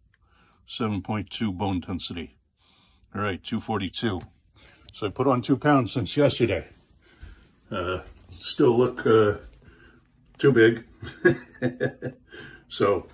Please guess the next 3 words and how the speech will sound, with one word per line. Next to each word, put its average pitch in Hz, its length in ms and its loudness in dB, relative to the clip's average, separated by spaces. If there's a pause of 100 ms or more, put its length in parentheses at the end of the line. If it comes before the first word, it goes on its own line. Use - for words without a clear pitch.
(200)
yeah, 120 260 4 (920)
not 123 240 2
flattering 135 760 4